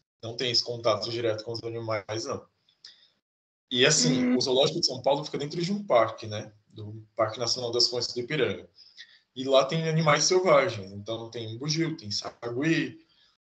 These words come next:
Speaker 1: tem coruja, gavião, aparece bastante bicho, assim, selvagem. Só que a
Speaker 2: Hum.
Speaker 1: gente sempre orienta os visitantes a não tocar esses animais, a não oferecer comida.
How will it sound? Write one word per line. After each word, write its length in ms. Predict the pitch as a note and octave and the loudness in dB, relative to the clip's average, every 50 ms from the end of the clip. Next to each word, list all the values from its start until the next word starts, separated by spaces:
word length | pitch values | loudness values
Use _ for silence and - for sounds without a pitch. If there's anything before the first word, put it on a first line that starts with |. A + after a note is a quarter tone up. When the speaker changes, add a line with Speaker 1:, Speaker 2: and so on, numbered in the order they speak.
| _ - | _ -6
Speaker 1:
tem 500 | A#2 A2+ A#2 A#2 A2+ A2+ A2 A2 A2 A2 - | -4 -4 -2 -2 -4 -6 -6 -8 -8 -8 -8
coruja, 460 | - B2+ D#3 E3 D#3+ - - C3 A#2+ | -4 0 0 0 0 0 -2 -2 2
gavião, 360 | A#2+ B2 A#2+ C3 C#3 C3+ C3+ | 2 2 2 2 0 -2 -2
aparece 340 | C3 - C#3+ C#3 C#3+ - - | -2 -2 -2 -2 -2 -4 -4
bastante 400 | C#3 C#3+ - D#3+ D3+ - - D#3+ | -6 -4 -2 -2 -2 -2 -2 -4
bicho, 240 | E3 D#3+ - - C3+ | -4 -4 -4 -4 -2
assim, 200 | - - - B2+ | 0 -2 0 0
selvagem. 540 | - - C3 B2 A2+ A2 G#2 G2+ G2+ - - _ _ _ _ _ _ _ _ _ _ _ _ _ _ _ _ _ _ _ _ _ _ | -2 -2 -2 0 0 0 0 0 -2 -8 -14 _ _ _ _ _ _ _ _ _ _ _ _ _ _ _ _ _ _ _ _ _ _
Só 420 | - - - - - - A#2+ A#2 B2 | 0 2 2 2 2 2 4 4 4
que 180 | B2 B2 B2 B2 | 4 4 6 6
a 80 | - | 4
Speaker 2:
Hum. 0 | |
Speaker 1:
gente 260 | A3+ - A2 - - | 4 2 2 4 4
sempre 280 | - - C#3+ C#3+ - E3+ | 4 4 2 2 4 6
orienta 320 | E3+ E3+ E3 D#3 D#3 D#3+ | 6 6 6 4 2 0
os 80 | D#3+ D3+ | 0 0
visitantes 560 | D3 D3 D3 D3+ D3+ D3 C#3 C#3 C#3 - C#3+ | -2 -2 -4 -4 -2 -4 -4 -2 -2 0 2
a 80 | D3 C#3+ | 2 2
não 460 | C#3+ C#3 C#3 D#3 E3 E3+ F3 E3+ - - _ _ _ _ _ _ _ _ _ | 2 0 -2 -2 -4 -4 -6 -8 -12 -16 _ _ _ _ _ _ _ _ _
tocar 460 | - F#3 F3 - - C#3 C3+ C#3 C3+ | -2 -2 0 4 6 8 8 8 8
esses 160 | B2+ B2 A#2+ | 4 2 -2
animais, 600 | A#2+ A#2+ A#2+ A#2 A#2 A#2 B2 B2 A#2+ A#2 A2+ A2 | -4 -4 -2 -2 2 4 4 6 6 4 2 0
a 60 | A#2 A2 | -4 -4
não 480 | A2+ A2+ A#2 A#2+ A#2+ A#2 A#2 A2+ A2 | -4 -4 -4 -4 -4 -4 -6 -6 -8
oferecer 480 | A2+ - C3 A#2+ A#2 A2+ - A#2+ A#2 - | -6 -6 -2 0 2 4 2 2 0 -4
comida. 760 | C3 A#2+ A2+ A2+ A#2+ B2+ C3 B2+ A#2 A2 A2+ A2+ A2 A2 | -8 -8 -6 -4 -4 -2 -2 -2 -2 -2 -2 -4 -4 -6